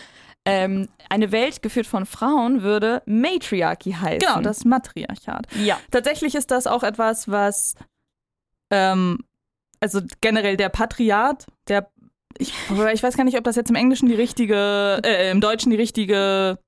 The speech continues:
Speaker 2: äh, Bezeichnung
Speaker 1: Okay,
Speaker 2: ist,
Speaker 1: ja.
Speaker 2: aber das ist generell quasi, also zum Beispiel, ähm, in Familien hast du, äh, den,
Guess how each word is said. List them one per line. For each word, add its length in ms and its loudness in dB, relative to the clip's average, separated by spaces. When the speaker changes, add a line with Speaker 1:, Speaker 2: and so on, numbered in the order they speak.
Speaker 2:
äh, 380 2
Bezeichnung 640 0
Speaker 1:
Okay, 360 2
Speaker 2:
ist, 160 -4
Speaker 1:
ja. 120 4
Speaker 2:
aber 400 2
das 200 -2
ist 260 -2
generell 420 2
quasi, 520 0
also 180 0
zum 160 2
Beispiel, 720 2
ähm, 400 0
in 320 2
Familien 840 2
hast 260 -2
du, 300 2
äh, 380 0
den, 580 -2